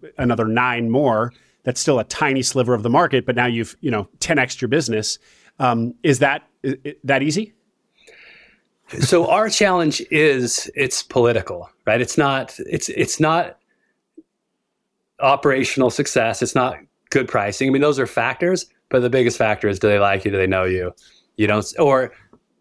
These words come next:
Speaker 2: and probably even more, do they know you? So the big guys are doing a terrible job. And that's, that's what I liked about us. Like, these big guys are,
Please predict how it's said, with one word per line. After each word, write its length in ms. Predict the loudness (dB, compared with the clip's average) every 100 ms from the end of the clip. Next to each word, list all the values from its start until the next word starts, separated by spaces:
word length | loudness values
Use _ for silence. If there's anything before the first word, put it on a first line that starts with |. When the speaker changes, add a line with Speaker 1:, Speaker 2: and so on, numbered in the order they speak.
| -8
Speaker 2:
and 380 | -4 -2 0 0
probably 320 | 0 -2 0
even 160 | 0 2
more, 140 | 2
do 100 | 2
they 120 | -2 -2
know 180 | -2
you? 200 | -4 -8
So 300 | -4 0 0 0
the 80 | -2
big 260 | 2 2 2
guys 280 | 2 0 -2
are 60 |
doing 180 | -2 -2
a 60 | -2
terrible 360 | 0 0 -2
job. 300 | -4 -4 -6
And 80 | -4
that's, 180 | -4 0
that's 200 | -2 0
what 100 | 0
I 80 | 0
liked 200 | -2 -4
about 180 | -4 -6
us. 100 | -8
Like, 120 | -8
these 180 | -6 -2
big 160 | 0
guys 200 | 0 -2
are, 120 | -6